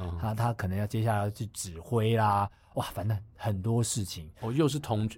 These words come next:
Speaker 1: 童军的指挥。
Speaker 2: 对，
Speaker 1: 哦。
Speaker 2: 对，对，对，然后，
Speaker 1: 嗯。
Speaker 2: 然后，啊，当然还有很多，就是包含，呃，北大长跑，我们，我们台湾算是非常历史悠久的，最悠久的这个跑团之一啊。
Speaker 1: 嗯。
Speaker 2: 那现在因为在北大长跑这边有一些职务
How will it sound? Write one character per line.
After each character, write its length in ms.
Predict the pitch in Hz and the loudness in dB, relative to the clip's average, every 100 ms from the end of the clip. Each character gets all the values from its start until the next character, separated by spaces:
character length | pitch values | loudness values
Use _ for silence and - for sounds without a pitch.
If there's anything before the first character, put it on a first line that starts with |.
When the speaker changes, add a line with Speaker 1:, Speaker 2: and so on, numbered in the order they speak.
| - | 0
Speaker 1:
童 200 | 127 131 | 2 4
军 180 | 156 | 4
的 100 | 151 | 4
指 220 | 123 - 85 | 2 0 -6
挥。 260 | 95 92 90 | -4 -4 2
Speaker 2:
对， 380 | 143 147 139 127 | 8 10 10 8
Speaker 1:
哦。 40 | |
Speaker 2:
对， 140 | 123 123 | 6 6
对， 180 | 127 117 | 6 4
对， 240 | 117 110 | 4 2
然 140 | 104 147 | 4 6
后， 220 | 190 160 | 6 4
Speaker 1:
嗯。 40 | - - - | 0 -20 -8
Speaker 2:
然 100 | - | 2
后， 220 | 147 175 139 | 6 8 6
啊， 180 | 117 | 4
当 140 | 131 170 | 4 6
然 80 | 135 | 8
还 80 | |
有 140 | 131 120 | 8 6
很 120 | 98 | 4
多， 160 | 107 110 | 2 2
就 120 | 123 | 2
是 100 | 120 | 2
包 160 | 120 | 4
含， 240 | 117 104 107 | 4 4 0
呃， 140 | 113 98 | -2 0
北 160 | 110 101 | 0 2
大 160 | 123 | 2
长 240 | 107 95 101 | 2 -2 -2
跑， 180 | 92 | -2
我 80 | 82 | -2
们， 100 | 95 110 | -6 -4
我 80 | |
们 280 | 101 104 110 110 _ _ - | -2 0 -2 -4 _ _ -12
台 140 | - | -2
湾 160 | 107 120 | 0 2
算 160 | 120 110 | 2 0
是 80 | |
非 60 | 110 | 0
常 200 | 117 101 113 | -2 0 0
历 140 | 123 | 0
史 240 | 95 90 | -2 -8
悠 260 | 90 123 139 | -2 2 2
久 260 | 131 92 80 | 2 -4 -6
的， 120 | 85 | -12
最 320 | - 208 156 | 2 6 8
悠 260 | 143 185 190 | 10 10 8
久 180 | 120 | 2
的 120 | 87 95 | 0 -2
这 100 | 107 | -2
个 60 | |
跑 240 | 98 - 90 | 0 0 -2
团 180 | 92 | -2
之 160 | 95 98 | -2 -2
一 160 | 98 92 | -2 -2
啊。 80 | 123 | -2
Speaker 1:
嗯。 240 | 110 92 85 | -2 -4 0
Speaker 2:
那 140 | 131 | 2
现 160 | 127 135 | 4 6
在 100 | 135 | 6
因 140 | 131 | 4
为 160 | 131 123 | 4 2
在 400 | 120 120 117 110 110 | 2 2 2 0 -2
北 80 | 110 | 0
大 120 | 120 | 2
长 120 | 117 | 2
跑 120 | 104 | 0
这 80 | 98 | 0
边 120 | 107 | -2
有 120 | 98 | -2
一 40 | 92 | -2
些 220 | - 101 | -4 -4
职 260 | 98 101 101 | -4 -4 0
务 220 | 117 | 0